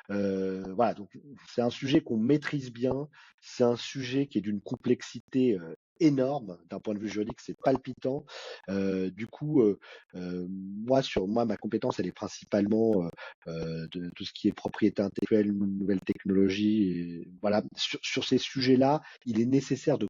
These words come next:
constituer souvent dans les projets des équipes. Donc, j'interviens aussi avec, euh, d'autres, d'autres confrères, euh, qui ont une expertise aussi sur ces sujets. Dans notre équipe, on a un super avocat, euh, qui fait que ça,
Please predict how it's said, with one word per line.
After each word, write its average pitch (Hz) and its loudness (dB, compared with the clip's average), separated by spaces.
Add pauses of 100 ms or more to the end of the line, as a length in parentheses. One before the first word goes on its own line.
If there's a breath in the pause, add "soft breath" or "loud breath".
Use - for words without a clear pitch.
constituer 127 0
souvent 127 0
dans 113 4
les 104 2
projets 110 2
des 92 0
équipes. 143 -4 (340 loud breath)
Donc, 92 -8
j'interviens 117 2
aussi 113 0
avec, 90 0 (360 loud breath)
euh, 80 -8 (160)
d'autres, 95 2
d'autres 117 0
confrères, 107 2 (460 loud breath)
euh, 87 -2 (120)
qui 101 -2
ont 98 0
une 95 2
expertise 110 -2 (120)
aussi 131 2
sur 120 -6
ces 107 0
sujets. 127 4
Dans 104 2
notre 98 -4
équipe, 107 -4
on 95 -4
a 92 -2
un 87 -4
super - 0
avocat, 117 0 (380 loud breath)
euh, 87 0
qui - -18
fait 107 0 (100)
que 135 4
ça, 131 0